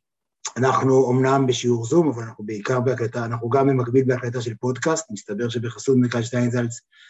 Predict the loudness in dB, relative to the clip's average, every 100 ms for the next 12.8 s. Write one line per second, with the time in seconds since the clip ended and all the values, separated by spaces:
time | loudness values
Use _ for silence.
0 | -20 _ _ -12 -6 -2 -4 -4 -2 2
1 | 2 0 -8 _ _ _ -14 -4 2 2
2 | 2 -4 -8 -2 0 0 -4 -6 -4 -4
3 | -4 -6 -2 0 -2 -6 -8 -2 -2 -2
4 | -4 -4 -4 -4 -4 -4 -6 -6 -12 -6
5 | -4 -4 -6 -6 -4 -4 -8 -12 _ -20
6 | _ -20 _ _ -16 -4 -2 -2 -4 -6
7 | -6 -4 -4 -2 -6 -6 -4 -2 -2 -4
8 | -4 0 0 0 -2 0 2 2 2 2
9 | 0 -4 _ _ -6 -2 0 0 0 0
10 | 0 -2 -6 -4 2 2 2 -2 -6 -10
11 | -8 -6 -2 -2 -2 -4 -2 0 0 -2
12 | -6 -6 -12 -6 -2 0 2 0